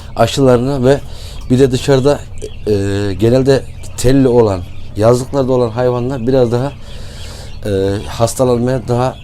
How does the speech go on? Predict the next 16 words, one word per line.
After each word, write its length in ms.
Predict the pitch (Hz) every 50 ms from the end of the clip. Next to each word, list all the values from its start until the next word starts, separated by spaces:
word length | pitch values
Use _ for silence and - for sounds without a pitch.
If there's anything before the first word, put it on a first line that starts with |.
| - - - - -
müsait 440 | 110 101 - 127 120 113 107 - 107
oluyor. 240 | 98 113 135 151 135 - - - - - - - - - - - - - - - - - - - -
Benim 180 | 110 123 139 127
anladığım 440 | - 131 131 135 143 135 151 139 -
kadarıyla 420 | 151 131 123 120 113 117 131 131
ve 80 | 123 123
gördüğüm 580 | 113 113 123 127 123 117 123 127 123 127 123
kadarıyla 500 | 117 - 117 104 110 104 107 117 147 160 - - - - - - - - - - - -
tellerden 840 | - - 147 151 156 143 131 127 131 147 131 127 117 113 139 160 151 - -
hava 380 | - - - - 110 131 139 139
akımı 260 | 135 - 131 135 131
olduğundan 440 | 127 131 127 127 127 139 147 147 143
dolayı, 200 | 123 110 98 95
havalandırması 1500 | 101 113 123 127 127 127 127 123 123 120 117 123 123 123 127 127 127 - - - - - - - - - - - - 85 82
olduğundan 540 | 117 120 123 120 131 127 131 143 147 131
dolayı 260 | 120 117 123 151 196